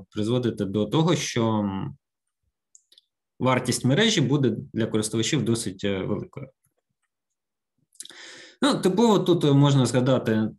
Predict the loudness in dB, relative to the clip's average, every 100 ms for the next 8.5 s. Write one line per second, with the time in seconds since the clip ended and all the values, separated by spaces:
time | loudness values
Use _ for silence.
0 | -4 -2 0 0 0 -2 -4 -16 _ _
1 | _ -8 -4 0 0 2 2 2 2 0
2 | -2 -6 -6 0 2 2 2 0 -4 -14
3 | _ -4 -4 -2 -2 -2 -2 -2 -2 -4
4 | -10 _ _ -12 -8 -6 -6 -6 -6 -10
5 | -12 -16 -16 -16 -18 -18 -18 -20 _ _
6 | 0 2 4 6 6 6 6 4 4 4
7 | 4 4 2 2 0 -4 _ _ _ _
8 | -4 0 0 -4 -12